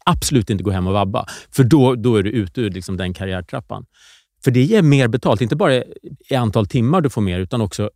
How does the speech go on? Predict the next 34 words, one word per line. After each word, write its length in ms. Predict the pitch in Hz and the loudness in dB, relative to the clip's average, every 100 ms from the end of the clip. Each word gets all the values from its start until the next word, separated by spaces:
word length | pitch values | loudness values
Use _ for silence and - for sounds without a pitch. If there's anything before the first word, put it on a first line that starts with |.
| _ | _
varje 460 | 117 98 117 135 120 | -8 -2 0 0 0
timme 220 | 110 87 | -2 -4
blir 140 | 85 | -6
mer 180 | 80 76 | -8 -10
betald. 480 | 78 - - - - _ _ - - _ _ _ _ | -14 -16 -14 -14 -16 _ _ -20 -20 _ _ _ _
Men 240 | - 123 135 _ - - | -2 0 0 _ -6 2
två 240 | 240 233 | 4 4
kan 200 | - 175 | 4 2
inte 180 | 120 107 | 2 -2
ta 200 | - 92 | -6 -8
ett 80 | - | -10
sånt 260 | - 95 | -16 -14
jobb, 280 | 82 110 113 _ _ | -12 -12 -14 _ _
för 60 | 131 | -4
att 100 | 113 | 0
då 100 | 175 | 0
får 140 | - | 2
man 140 | 135 107 | 0 2
verkligen 360 | 104 92 139 | 0 0 0
inte 200 | 107 82 | 0 -4
familjelivet 640 | - 92 90 87 78 80 - | -6 -4 -4 -4 -8 -10 -14
att 60 | |
gå 80 | 71 | -10
ihop. 200 | 95 76 | -10 -6
Så 80 | 156 | -4
en 180 | 165 127 | 0 0
kommer 220 | 104 98 | 0 -2
att 80 | 90 | -2
behöva 240 | 87 82 82 | -4 -6 -8
liksom 240 | 82 95 | -10 -12
ta 120 | 92 | -8
det 60 | 87 | -8
här 80 | 78 | -8
lite 380 | 82 - 80 | -10 -10 -10